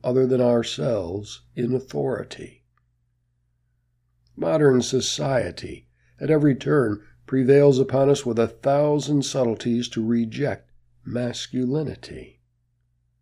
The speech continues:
And the sin to which man succumbs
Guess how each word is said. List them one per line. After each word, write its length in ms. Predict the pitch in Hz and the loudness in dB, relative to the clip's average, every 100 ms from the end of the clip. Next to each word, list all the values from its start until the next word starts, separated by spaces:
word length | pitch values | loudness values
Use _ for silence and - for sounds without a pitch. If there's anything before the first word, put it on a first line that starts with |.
| _ _ - | _ _ -8
And 340 | 127 127 123 | -2 2 4
the 100 | 120 | 2
sin 680 | 113 - - 151 82 62 - _ _ _ _ - | 0 -6 -2 -2 -2 -8 -20 _ _ _ _ -4
to 80 | |
which 260 | 127 135 - | 0 0 0
man 360 | 127 131 127 120 | 0 2 2 2
succumbs 760 | - 117 147 143 113 110 - | -2 -4 -2 0 2 -2 -4